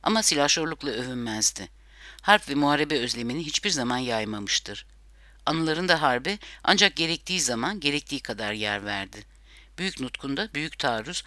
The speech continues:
ancak birkaç sayfa yer alır. Halbuki usta, cesur bir askerdi. Çanakkale'de muzaffer oldu. Anadolu'da meydan muharebeleri kazandı. Fakat savaş tanrısına hiçbir zaman tapmadı.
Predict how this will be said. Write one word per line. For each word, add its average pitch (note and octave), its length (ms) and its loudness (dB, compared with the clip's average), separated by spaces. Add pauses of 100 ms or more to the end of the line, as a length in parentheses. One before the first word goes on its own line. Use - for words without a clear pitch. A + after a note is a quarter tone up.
(180)
ancak D3+ 340 0
birkaç C#3+ 280 2
sayfa A2 320 -2
yer A2 220 -6
alır. G2+ 380 -10 (680)
Halbuki A3 380 4
usta, G3+ 480 0
cesur D3+ 400 0
bir A2 180 -2
askerdi. G#2+ 580 -2 (460)
Çanakkale'de E3 540 2
muzaffer C#3+ 440 0
oldu. G#2+ 360 -8 (640)
Anadolu'da D#3+ 460 0
meydan E3+ 300 4
muharebeleri G#2+ 560 -2
kazandı. G#2 560 -8 (460)
Fakat - 360 -2
savaş D3 320 4
tanrısına B2 440 0
hiçbir D3+ 280 -2
zaman B2+ 320 -2
tapmadı. G2 600 -8